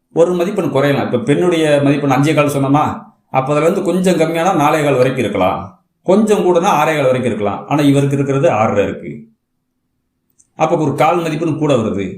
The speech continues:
இருந்தாலும் அட்ஜஸ்ட் பண்ணி கல்யாணம் பண்ணலாமா? கல்யாணம் பண்ணலாம். ஒத்து போற மாதிரி இருந்தா, மனோ ரீதியா ஒத்து போறதா இருந்தா கல்யாணம் பண்ணலாம் அப்படிங்கிறத ஒரு கணக்கு. இது எது? ஆண் ஜாதகத்தை வச்சு பெண்ணுக்கு கணக்கு போடலாம். ஏன்னா பிள்ளை, பிள்ளையை பத்தவங்களும் பார்ப்பாங்க, பெண்ணை பத்தவங்களும் பார்ப்பாங்க இல்லையா?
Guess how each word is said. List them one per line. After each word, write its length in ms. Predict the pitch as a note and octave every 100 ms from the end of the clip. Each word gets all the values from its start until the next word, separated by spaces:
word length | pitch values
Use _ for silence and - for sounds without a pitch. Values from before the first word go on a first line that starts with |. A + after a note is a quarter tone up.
| -
இருந்தாலும் 340 | D#3 E3+ F3
அட்ஜஸ்ட் 240 | C#3+ D3
பண்ணி 140 | D3+ C3+
கல்யாணம் 320 | C3+ C#3+ C3+
பண்ணலாமா? 360 | B2+ C3 D#3+ D3+
கல்யாணம் 340 | D#3+ F3+ D3+
பண்ணலாம். 320 | D3 D#3+ B2
ஒத்து 260 | B2+ C#3 G3
போற 260 | E3 D3 C#3+
மாதிரி 200 | D3+ C#3
இருந்தா, 200 | C#3+ C3+ - -
மனோ 160 | B2+ D#3
ரீதியா 280 | D3 D#3+
ஒத்து 180 | C3 C3+
போறதா 280 | C#3 C#3 C3
இருந்தா 160 | B2+ D3+
கல்யாணம் 380 | A#2+ C3 B2+
பண்ணலாம் 460 | - A2+ A#2+ G#2+ - - - - - _ _ _ _ _
அப்படிங்கிறத 540 | - C3 C#3+ C#3 B2+ D#3+
ஒரு 120 | A#2+
கணக்கு. 300 | G#2+ G#2+ - D3+
இது 180 | F3
எது? 280 | G3 F#3 F3
ஆண் 220 | B2+ F3
ஜாதகத்தை 420 | G#3 F3+ E3+ D3+ D3+
வச்சு 180 | A3+
பெண்ணுக்கு 340 | A3 D#3+ D#3 C#3
கணக்கு 240 | A#2+ A2
போடலாம். 360 | F#2+ F2 D2 -
ஏன்னா 220 | C#3+ C3+
பிள்ளை, 280 | C3+ D#3 D#3
பிள்ளையை 300 | D3 D#3+ F3
பத்தவங்களும் 480 | D#3 D#3 D3+ D#3 D3
பார்ப்பாங்க, 420 | C#3+ C#3 C#3+ -
பெண்ணை 240 | C#3 C#3+ D3
பத்தவங்களும் 480 | C#3+ C#3+ C#3 C3
பார்ப்பாங்க 280 | B2+ B2 A#2+
இல்லையா? 280 | A#2 C#3 D3+